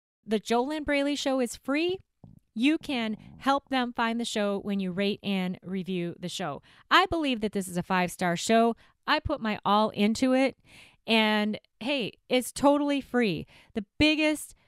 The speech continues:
reason that I do this show is to help you understand and, and get the light bulb moment that the mainstream diet industry can only do so much for you. All right? A food diet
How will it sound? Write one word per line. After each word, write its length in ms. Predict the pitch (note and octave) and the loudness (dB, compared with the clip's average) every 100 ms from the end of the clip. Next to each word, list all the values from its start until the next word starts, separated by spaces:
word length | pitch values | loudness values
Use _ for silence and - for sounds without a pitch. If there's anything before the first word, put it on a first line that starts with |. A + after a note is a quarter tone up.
| _ | _
reason 480 | G#3+ B3 C#4 C4+ C4 | -4 0 0 -2 -2
that 120 | A3+ | 0
I 100 | G#3+ | 0
do 200 | G3+ B3 | 0 0
this 160 | B3 A#3 | 0 0
show 300 | - G3+ G3 | 0 2 2
is 180 | - F#3+ | 0 -2
to 100 | A3 | -4
help 420 | F#3 - D4 D4+ - | -4 0 2 2 -2
you 480 | G#3 G3+ F#3+ F3+ F#3 _ _ _ _ _ _ _ - | -2 0 -2 -4 -8 _ _ _ _ _ _ _ -4
understand 800 | D4+ E4 D#4+ - A#3+ A#3 A#3 A3 | -2 -2 -4 -2 -2 0 -2 -2
and, 300 | G#3 G3+ - | -2 -2 -4
and 160 | A3+ A#3 | -2 0
get 140 | E4 | 0
the 80 | F#4 | 0
light 300 | C#4+ C4 C#4+ | 2 2 2
bulb 240 | B3 A3+ G3+ | 2 0 0
moment 540 | F#3+ G3 B3+ D#4+ - _ - - _ _ | -2 0 0 -4 -8 _ -20 -20 _ _
that 380 | A#3+ A#3+ A3+ A3+ | 4 6 6 2
the 100 | A3+ | -2
mainstream 640 | A#3 A#3+ E4+ F#4+ - D4+ C4+ | -2 0 -2 -4 -6 -8 -4
diet 340 | A#3 C4 C#4+ | -2 -2 -2
industry 440 | - G#3 F#3+ - G#3 | -6 -8 -8 -6 -6
can 220 | - G#3+ | -6 -6
only 320 | - A#3+ C#4 B3 | -2 -2 -2 -4
do 240 | A#3+ A#3+ | -2 -2
so 220 | - A3+ | -2 -4
much 320 | G#3 G#3 - | -2 -4 -6
for 220 | - G3+ F3+ | -4 -2 0
you. 320 | D3 F2+ - _ _ _ - _ _ | -4 -8 -12 _ _ _ -20 _ _
All 140 | G#3 G3+ | 0 4
right? 220 | A3 B3 | 4 2
A 120 | G#3 | -2
food 360 | F#3+ - F4+ A4+ A#3 | -4 2 6 6 6
diet 640 | G#3+ F3+ F3 G3 A3+ | 4 4 4 2 0